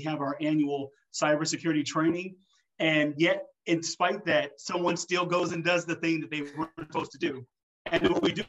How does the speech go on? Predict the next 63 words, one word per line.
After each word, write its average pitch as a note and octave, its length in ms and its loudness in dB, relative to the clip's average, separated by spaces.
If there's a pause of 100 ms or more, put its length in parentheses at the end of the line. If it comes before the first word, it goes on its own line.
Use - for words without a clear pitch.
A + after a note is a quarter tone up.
(160)
is F#3+ 100 0
we E3 140 -2
tell F3 220 0
them, D#3+ 160 2
"Well, G3+ 240 4
in - 120 -4
order G3 140 -2
to F3+ 60 -6
get F3+ 120 -4
back E3+ 140 -2
on E3 60 -2
the E3 80 0
network, F3 360 -4
you F3+ 60 -6
have D#3+ 120 -4
to D#3+ 60 -20
go E3 140 -4
take E3 240 -4
the D3 60 -20
training G3+ 340 -2
again." C3+ 400 -8
Well, E3+ 200 4
if E3+ 100 -4
that B3+ 160 4
training A3+ 240 -2
didn't G#3+ 160 -8
work G3 200 2
the - 80 -20
first G#3+ 280 2
time, C#4+ 400 2
<laughs> - 120 -12
it's - 640 -6
probably B3 300 4
not A3 160 2
gonna G3 160 2
work F#3 240 0
the D#3+ 60 -12
second C#3+ 320 -2
time. C3 320 -6 (320)
So G3+ 260 4
spending B3 400 4
more G#3 220 2
time G3+ 320 2
investing E3+ 480 -2
in D#3 100 0
training F#3 380 -8
that C#3+ 140 -2
meets E3 340 -2
the D3+ 120 -4
needs E3 340 0
of C#3 120 -6
the C3+ 100 -6
users. C#3+ 600 -8
And C#3+ 100 -4
I D3 120 0
think, F3+ 260 -6
and D#3+ 80 0
I've C#3+ 140 -2
spoken D#3+ 340 -2
to D3+ 100 -10
this C#3+ 220 -4
in C#3 100 -6
other D3+ 200 -4